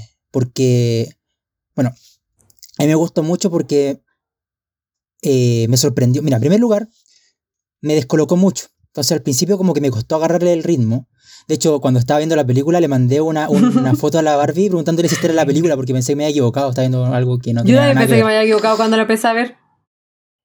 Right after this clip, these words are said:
Speaker 1: Eh, despu-, pero después cuando ca-, capté como el, para dónde iba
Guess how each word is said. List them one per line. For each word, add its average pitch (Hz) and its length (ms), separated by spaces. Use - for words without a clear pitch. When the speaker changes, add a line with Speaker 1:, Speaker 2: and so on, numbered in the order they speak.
Speaker 1:
Eh, 123 840
despu-, 131 320
pero 131 160
después 135 200
cuando 185 440
ca-, - 140
capté 151 440
como 185 280
el, 160 320
para 139 140
dónde 170 160
iba 185 340